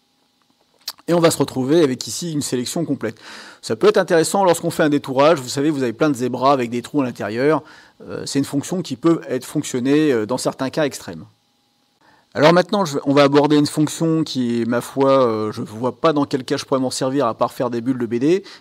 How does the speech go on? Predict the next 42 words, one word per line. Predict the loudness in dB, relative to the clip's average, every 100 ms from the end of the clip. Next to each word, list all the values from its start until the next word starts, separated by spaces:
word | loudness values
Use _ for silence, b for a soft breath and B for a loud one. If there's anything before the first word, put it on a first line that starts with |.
| _
qui | -4
est, | -4 -4 -6
euh, | -8
toujours | -6 -8 -2 0
avec | 0 -4
ma | -10 -8
sélection | -8 -8 -6 -6
rectangulaire. | -6 -10 -10 -4 -2 -2
Je | -4
vais | -8
dans | -10
sélection, | -10 -8 -8 -6 -4 -6 -8 B B B B B _
et | 0 0
déformation. | 0 -2 2 2 2 -2 -6 -14 _ b b b b
Donc | -14 2
là, | 6 6 6 0
on | 0
lui | 0 4
donne | 2 2 -2
plus | -4 -6 -4
ou |
moins | -4 -2 -2
un | -2
grain | 0 0 0
avec | -2 -4
une | -6
déformation | -6 -4 -4 -4 -6 -6
plus | -6 -4
ou |
moins | -2 -2
grande, | 0 0 0 -4 B B B B _
et | -8
puis | -6 -8 -6 -2
on | 0
valide, | 0 -2 0 0 0
et | -2
ça | -2
nous | -4
fait | -2 0 0 0 0
une | 0 0
belle | 0 0
patate, | 0 -6 -6 -8